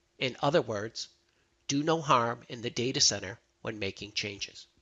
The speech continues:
When outages do happen, the goal of incident management is to restore service to normal operations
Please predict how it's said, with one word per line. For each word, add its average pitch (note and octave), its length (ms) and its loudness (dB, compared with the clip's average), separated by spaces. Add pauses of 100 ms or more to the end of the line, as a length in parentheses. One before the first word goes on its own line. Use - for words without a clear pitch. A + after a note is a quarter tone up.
(200)
When C3 200 2
outages B2 680 -4
do A3+ 180 -4
happen, A2 380 -4 (320)
the D3 80 -4
goal C3 340 2
of A#2+ 160 -8
incident F#3 540 -2
management G#2+ 500 -6 (220)
is C3+ 160 -4
to - 100 -8
restore C#3+ 460 -2
service B2 520 -4
to - 140 -6
normal B2+ 340 -2
operations A2+ 800 -4